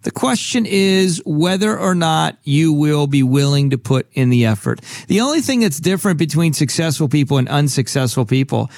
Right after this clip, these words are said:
let me break this down for you. This is a massive point that I don't want you to miss. There's really only one big difference between successful people and unsuccessful people. In fact, before I even share this with you, a little, uh, hanging Chad here on the show.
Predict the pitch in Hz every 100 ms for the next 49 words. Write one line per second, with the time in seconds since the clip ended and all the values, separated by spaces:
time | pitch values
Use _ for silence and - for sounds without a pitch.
0 | - 185 208 196 208 202 170 196 185 180
1 | 170 147 143 170 160 165 156 143 156 165
2 | 180 165 202 196 - - _ - - 175
3 | 151 - - - _ _ _ _ - 139
4 | 139 147 147 139 143 131 147 139 - -
5 | - _ _ _ _ _ _ _ _ _
6 | _ _ _ - 156 240 240 196 180 151
7 | 165 175 165 156 135 160 - 139 - -
8 | - _ _ _ _ _ - 143 160 156
9 | 127 143 170 165 165 143 156 147 139 139
10 | 143 135 143 120 123 113 123 131 - 214
11 | 196 214 180 - 247 233 202 175 202 202
12 | 190 - 170 156 151 135 - - - 170
13 | 165 156 143 131 135 165 151 139 165 151
14 | 151 139 147 135 143 143 131 - 147 135